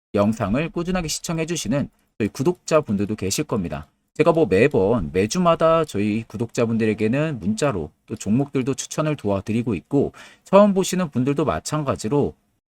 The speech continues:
영상 아래 나가고 있는 뭐 제 개인 연락처나 영상 옆에 보이는 제 개인 연락처로 여러분들이 문자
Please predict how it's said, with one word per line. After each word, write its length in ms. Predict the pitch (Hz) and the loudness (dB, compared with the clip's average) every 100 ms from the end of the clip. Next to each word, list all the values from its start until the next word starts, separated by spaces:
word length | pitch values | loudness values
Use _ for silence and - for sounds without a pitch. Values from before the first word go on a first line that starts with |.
| _ _ | _ _
영상 360 | 92 120 156 - | 0 2 0 -2
아래 460 | 101 131 123 80 87 | 0 2 2 -2 -2
나가고 340 | 98 123 139 | 0 2 2
있는 160 | 139 143 | 2 0
뭐 120 | 120 | -2
제 240 | 120 104 107 | -2 -6 -6
개인 320 | - 110 117 | -2 0 2
연락처나 800 | 85 101 143 - 87 78 98 143 _ _ _ | 0 0 -2 -4 -8 -6 -6 -8 _ _ _
영상 400 | 104 127 170 175 | 2 4 4 2
옆에 300 | 104 - 180 | 2 2 0
보이는 500 | 151 123 95 131 87 | 2 2 2 0 -2
제 160 | 78 110 | -4 -6
개인 360 | - 117 151 101 | 0 0 2 0
연락처로 840 | 87 139 156 - 107 120 71 69 | 0 0 0 -2 0 0 -2 -2
여러분들이 680 | 104 156 135 85 117 123 73 _ _ _ | 2 4 2 -2 -4 -4 -6 _ _ _
문자 340 | 127 143 170 | -4 0 -2